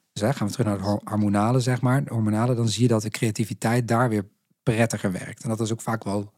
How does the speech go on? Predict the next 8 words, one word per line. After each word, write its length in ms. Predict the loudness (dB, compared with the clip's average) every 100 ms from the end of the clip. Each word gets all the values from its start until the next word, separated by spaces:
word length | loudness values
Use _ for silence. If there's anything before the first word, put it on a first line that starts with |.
| _ _ _
logisch. 720 | 0 4 4 4 0 -2 -6 -12 _
Als 80 | -8
je 120 | -6
gestrest 580 | -2 -4 -2 -2 -2 0
bent, 200 | 0 2
je 60 |
bent 200 | 0 0
boos. 420 | 4 4 4 0